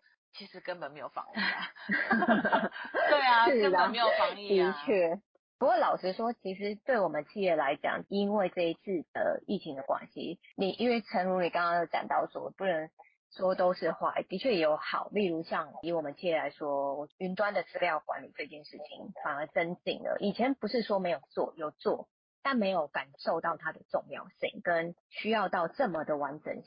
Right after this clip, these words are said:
Speaker 2: 性。所以我们后来因为疫情关系，其实我们光做那种云端资料管理跟备份这件事情，其实真的变得严谨很多。
Speaker 1: 嗯。
Speaker 2: 而且你知道后来有一些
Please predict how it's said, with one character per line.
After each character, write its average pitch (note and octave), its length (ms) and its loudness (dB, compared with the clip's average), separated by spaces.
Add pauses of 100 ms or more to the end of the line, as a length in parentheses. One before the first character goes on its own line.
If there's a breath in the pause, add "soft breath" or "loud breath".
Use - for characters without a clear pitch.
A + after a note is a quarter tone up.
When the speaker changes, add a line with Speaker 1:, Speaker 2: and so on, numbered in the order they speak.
Speaker 2:
性。 - 300 -10
所 - 140 -4
以 B3 80 4
我 A3 60 2
们 D#3+ 180 0
后 G3+ 220 2
来 C#3+ 340 0
因 F#3+ 140 -2
为 F3+ 160 0
疫 F#3+ 80 0
情 D3 180 -8
关 C#3 160 -6
系， D#3 140 -8
其 - 120 -10
实 - 120 -4
我 D#3+ 60 0
们 C3+ 200 -6
光 D#3 300 -2 (220)
做 F3+ 280 2
那 E3 220 0
种 C#3+ 300 -2
云 E3 80 -4
端 F3 180 2
资 F#3 80 -8
料 D#3+ 200 0 (100)
管 D3 200 -2
理 C#3+ 120 -6
跟 E3 180 0
备 D#3+ 180 -2
份 D3 180 -8
这 C#3+ 120 -8
件 C#3+ 160 -14
事 - 140 -20
情， - 260 -16
其 F3+ 120 -14
实 F3+ 140 -8
真 G3 140 -2
的 F3 80 0
变 E3 240 -2
得 F3+ 80 -4
严 - 240 -10
谨 - 240 -18
很 - 140 -6 (120)
多。 - 220 -6 (280 soft breath)
Speaker 1:
嗯。 F#3+ 120 -20
Speaker 2:
而 C4 80 0
且 A3 320 2
你 F3 100 -8
知 F#3+ 60 0
道 A3 120 4
后 A3+ 220 2
来 D3+ 480 0
有 E3 220 -2
一 F#3 60 -2
些 F3 460 0